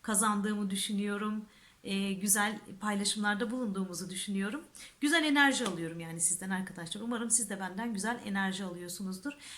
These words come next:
Hepinizi öpüyorum. Hepiniz iyi ki hayatıma dahil oldunuz. İyi ki YouTube aileme geldiniz. İyi ki bize destek verdiniz. Hepinizi çok çok seviyorum. Kendinize çok çok iyi bakın. Allah'a emanet olun. Bir sonraki vlogda görüşmek üzere.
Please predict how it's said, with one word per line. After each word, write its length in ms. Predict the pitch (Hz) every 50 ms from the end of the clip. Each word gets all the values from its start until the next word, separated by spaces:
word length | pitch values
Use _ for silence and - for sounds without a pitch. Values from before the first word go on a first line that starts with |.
| - -
Hepinizi 400 | - 285 277 311 277 285 - 277
öpüyorum. 480 | 262 262 262 - - 254 240 240 247 233
Hepiniz 340 | 269 269 - 247 254 240 247
iyi 140 | 247 240 -
ki 100 | 220 220
hayatıma 480 | 220 214 202 190 190 185 196 208 190
dahil 260 | 196 190 185 190 190
oldunuz. 380 | 185 180 175 165 185 180 190 196
İyi 160 | 233 247 226
ki 80 | 240 240
YouTube 340 | 226 233 233 233 220 196 220
aileme 360 | 208 196 196 196 185 190 196
geldiniz. 540 | 190 196 185 185 175 170 170 170 170 - -
İyi 220 | 233 247 247 247
ki 180 | - 254 220 196
bize 220 | 196 202 220 196
destek 440 | 202 202 196 - - 202 196 196 214
verdiniz. 520 | 202 196 190 170 165 185 196 214 - - - - - - - - -
Hepinizi 380 | 311 311 294 262 233 220 214
çok 220 | - 233 208 - -
çok 160 | 214 190 -
seviyorum. 520 | - 202 190 185 185 180 175 180 180 185
Kendinize 520 | 185 240 233 226 226 233 233 214 233 233 233
çok 220 | - 254 247 -
çok 140 | - 214 214
iyi 200 | 214 208 185 165
bakın. 220 | 175 180 - 190
Allah'a 340 | - 214 208 208 220 220 240
emanet 440 | 233 202 190 185 180 180 185 185 -
olun. 220 | 180 175 180 196
Bir 100 | 262 302
sonraki 440 | 294 - 294 240 202 196 190 202 185
vlogda 260 | 185 180 175 - 190
görüşmek 440 | 170 180 202 190 190 - - 202 190
üzere. 360 | 190 175 175 175 226 269 269